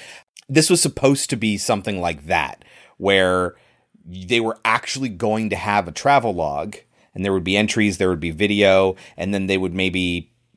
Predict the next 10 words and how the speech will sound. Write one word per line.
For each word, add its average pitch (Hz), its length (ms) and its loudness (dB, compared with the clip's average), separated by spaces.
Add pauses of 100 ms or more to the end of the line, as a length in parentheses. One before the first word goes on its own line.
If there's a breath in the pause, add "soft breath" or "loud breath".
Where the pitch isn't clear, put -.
post 110 320 -2
a 101 60 -6
little 95 240 -2
less 92 240 -2
frequently, 120 960 -2 (180 loud breath)
and 80 160 -10
weirder 113 280 0
things 123 440 -2
would 117 140 -4
happen 117 580 -2